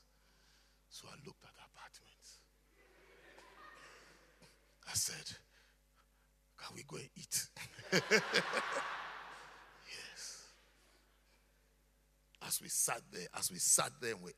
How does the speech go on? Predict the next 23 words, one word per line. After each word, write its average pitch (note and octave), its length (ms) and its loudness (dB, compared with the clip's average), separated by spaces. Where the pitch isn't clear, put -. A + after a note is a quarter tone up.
eating, - 300 -2
and G2 100 -8
I F2+ 60 -6
looked A2 180 -6
to - 60 -10
my E2+ 120 -12
left, - 140 -20
beautiful E3 460 -8
restaurant, - 580 -8
glass, - 520 -4
glass B3+ 380 2
window G3 380 -2
and A#2+ 180 -8
doors. - 560 -2
When C#3 120 -6
I A#2+ 60 2
looked G#2 340 -4
to B2 80 -6
my G#2+ 240 -10
left, - 320 -12
I - 120 -12
could - 120 -6
see - 420 4